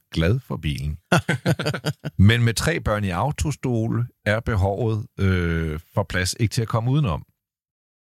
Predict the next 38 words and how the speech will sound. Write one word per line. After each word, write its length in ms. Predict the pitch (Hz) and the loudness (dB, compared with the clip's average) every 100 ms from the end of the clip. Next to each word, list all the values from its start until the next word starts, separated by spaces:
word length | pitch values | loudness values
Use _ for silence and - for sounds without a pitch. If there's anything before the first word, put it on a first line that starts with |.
| _ - | _ 0
Jeg 120 | 104 98 | 2 4
har 80 | |
haft 160 | 104 - | 0 -2
bilen 240 | 123 107 | -4 -4
knap 300 | - 104 98 | -2 -2 -4
et 80 | - | -4
år, 320 | - 143 - _ - | -2 -2 -2 _ -4
og 240 | 98 90 82 _ - | -2 -2 -6 _ -2
måske 320 | 87 92 92 | 0 2 0
helt 340 | 85 - 160 | -2 -2 -2
så 120 | - 117 | -2 -2
stort 320 | - 90 - | -2 -4 -4
et 80 | 90 | -6
pladsbehov 520 | - 82 - 87 87 | -4 -4 -2 -2 -2
har 120 | 85 71 | -2 -4
jeg 120 | 73 | -2
heller 280 | - 147 82 | -2 -2 -2
ikke. 240 | 73 76 - _ _ _ _ - | -2 -6 -12 _ _ _ _ 0
En 120 | 104 98 | 2 2
stationcar 720 | - 113 123 131 - 95 87 - | 2 0 2 0 0 0 0 0
kunne 240 | 117 120 | 2 2
måske 300 | 139 90 - | 2 -2 -4
klare 280 | - 85 87 | -2 0 0
opgaven. 560 | - 78 82 69 64 - _ _ _ _ _ _ _ - | -2 -4 -4 -4 -4 -8 _ _ _ _ _ _ _ 0
Før 280 | 131 - 107 | 0 2 -2
S 160 | 98 - | -2 -2
Max 280 | 104 135 | -2 -2
havde 240 | - 101 98 | -2 0 0
jeg 100 | 98 95 | -4 -2
en 160 | 80 | -2
C 300 | 80 107 107 - | 0 0 -2 -4
to 200 | - 110 | -8 -4
hundrede 260 | 82 85 76 | 0 2 0
tyve, 400 | - 101 113 147 - _ _ _ - | 2 4 4 2 -4 _ _ _ -2
W 400 | 73 76 110 98 78 | 0 2 2 0 0
to 140 | - | -4
hundrede 220 | 80 78 73 | -2 -2 0
fire. 340 | 95 98 131 | 2 2 0